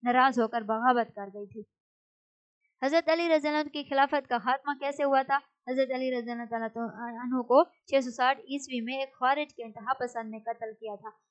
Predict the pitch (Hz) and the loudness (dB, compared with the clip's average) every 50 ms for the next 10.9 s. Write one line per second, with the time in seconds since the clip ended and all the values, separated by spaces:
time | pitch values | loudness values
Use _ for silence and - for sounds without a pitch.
0 | _ _ - - 254 254 254 254 - 262 247 254 254 240 208 262 285 330 311 311 | _ _ 2 4 4 4 4 2 0 0 0 0 0 0 -2 -4 -2 -2 -4 -4
1 | 294 - 240 240 233 - 294 311 302 - 302 294 294 - 254 254 247 247 254 247 | -2 -2 -2 -2 -2 -4 -6 -6 0 4 4 4 4 4 2 2 2 0 -2 -4
2 | 240 269 262 269 - 269 262 254 240 - 233 226 226 - 277 285 302 311 294 269 | -2 -2 -2 -2 -2 -6 -6 -6 -6 -6 -10 -10 -8 -4 -2 -2 -2 -2 -4 -2
3 | 285 269 269 269 262 262 262 - _ _ _ - 269 269 269 254 226 247 247 269 | 0 0 0 2 0 -4 -4 -4 _ _ _ -8 -6 -4 -4 -2 -2 -2 -2 -2
4 | 269 262 247 240 220 240 240 233 226 226 226 226 226 233 240 240 226 226 - 254 | -2 -4 -4 -4 -4 -4 -6 -6 -6 -6 -6 -8 -6 -6 -8 -8 -10 -10 -10 -10
5 | 254 262 269 262 262 247 226 208 220 220 226 220 233 226 220 233 226 233 233 240 | -10 -8 -8 -10 -10 -10 -10 -6 -6 -6 -6 -6 -8 -10 -12 -12 -12 -10 -8 -8
6 | 240 220 202 262 285 - 320 302 269 247 247 254 - _ _ _ - 277 294 339 | -8 -6 -6 -8 -6 -6 -8 -8 -8 -8 -10 -12 -12 _ _ _ 0 2 2 2
7 | 339 - 330 285 285 285 285 285 277 269 269 - 277 269 269 269 285 294 294 - | 2 0 -2 0 -2 -4 -6 -4 -6 -6 -4 -2 -4 -4 -2 0 -2 -2 -2 -4
8 | _ _ - 262 269 277 262 254 247 233 247 262 277 294 285 254 240 233 - 240 | _ _ -4 0 0 0 0 0 -2 2 4 4 4 4 2 0 0 -2 -4 -4
9 | 240 233 233 262 262 262 254 254 302 311 320 349 320 262 226 240 226 226 226 220 | -4 -4 -4 -6 -2 -2 -2 0 0 -2 0 2 0 0 0 -2 -6 -6 -6 -8
10 | 220 208 - 226 214 - 220 214 214 220 214 208 208 208 214 180 - | -8 -8 -8 -12 -12 -10 -12 -12 -10 -10 -10 -10 -10 -10 -12 -14 -14